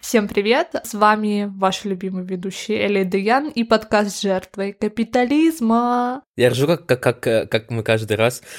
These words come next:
Speaker 2: «жертвы капитализма», <laughs> говорим.
Speaker 1: Да, потому что
Speaker 2: Да, всем
Speaker 1: да,
Speaker 2: привет.
Speaker 1: всем привет! Потому что это же наша фишка теперь. А, и котенок тоже вам, а, передает всем привет.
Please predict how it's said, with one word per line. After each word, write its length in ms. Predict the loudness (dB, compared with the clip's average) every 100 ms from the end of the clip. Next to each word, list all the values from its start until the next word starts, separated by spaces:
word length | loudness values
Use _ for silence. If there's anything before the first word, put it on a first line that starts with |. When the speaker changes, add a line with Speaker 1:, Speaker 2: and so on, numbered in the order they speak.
| -10
Speaker 2:
«жертвы 1040 | -6 -2 2 4 6 6 4 0 -4 -4 -4
капитализма», 1400 | -4 -2 0 0 -2 0 0 0 -2 -4 -6 -4 -2 -2
<laughs> 40 |
говорим. 440 | -2 -2 -4 0 2
Speaker 1:
Да, 180 | 4 4 0 -6 -6 -4 -4 -6 -4
потому 500 | -4 0 0 2 0
что 180 | -2 -2
Speaker 2:
Да, 140 | -2
всем 200 | 0 0
Speaker 1:
да, 80 | 0
Speaker 2:
привет. 240 | 2 0
Speaker 1:
всем 180 | 0 -6
привет! 360 | -4 -4 -4 -10
Потому 260 | 0 2 2
что 180 | 0
это 160 | 2 2
же 100 | 2
наша 240 | 0 -2
фишка 340 | -6 -8 -8 -14
теперь. 360 | -10 -6 -6 -8 _ -20 -20 -20 -20 -20 -6 2
А, 240 | 6 6
и 320 | 4 4 4
котенок 380 | 4 2 2 4
тоже 240 | 2 2
вам, 260 | 0 -2 -2
а, 140 | -2 0
передает 400 | -2 0 -2 -2
всем 240 | -4 -4
привет. 400 | -2 -2 -2